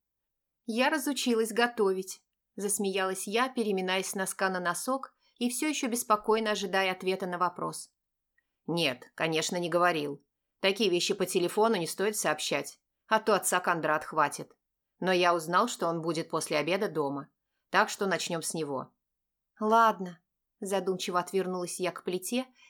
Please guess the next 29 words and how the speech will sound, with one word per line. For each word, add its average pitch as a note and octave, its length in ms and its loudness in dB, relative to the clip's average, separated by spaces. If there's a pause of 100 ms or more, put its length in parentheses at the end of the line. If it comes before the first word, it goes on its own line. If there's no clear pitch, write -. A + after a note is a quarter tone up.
и A3+ 120 0
вывалила B3 440 0
все A3+ 220 -4
содержимое G3 600 -2
сковороды F3+ 560 0
в C4+ 40 -4
мусорное F#3 480 -4
ведро. E3 420 -8 (640)
«Ник, B3+ 380 2 (480)
я C4+ 160 2
должна A#3 340 4
кое-что A#3 420 2
сделать. B3 560 -2 (380)
Хочу, C4+ 340 -2
чтобы B3 260 0
ты A#3+ 120 -2
помог». A3 500 0 (580)
«Все, E3+ 300 0
что F3+ 220 -4
смогу». D#3+ 600 0 (680)
«Надо B3+ 220 2
срочно B3 400 0
попасть A3 360 2
к - 60 -6
нотариусу. G#3+ 800 0 (320)
Я B3+ 220 4
оформлю A#3+ 420 2
на G#3+ 80 2
тебя G#3+ 420 2